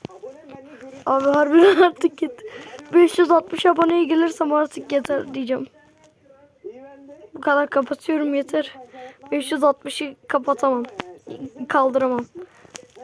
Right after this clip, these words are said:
Random atmayın lan yorumları. Roblox oynuyor mu?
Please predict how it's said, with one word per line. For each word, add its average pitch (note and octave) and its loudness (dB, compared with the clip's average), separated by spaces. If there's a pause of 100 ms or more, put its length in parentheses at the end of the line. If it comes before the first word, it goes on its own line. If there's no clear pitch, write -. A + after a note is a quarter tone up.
(2250)
Random F4+ 4
atmayın D#4+ 0
lan C#4+ -2
yorumları. C4+ -2 (2750)
Roblox F#4 0
oynuyor F4 2
mu? B3+ -4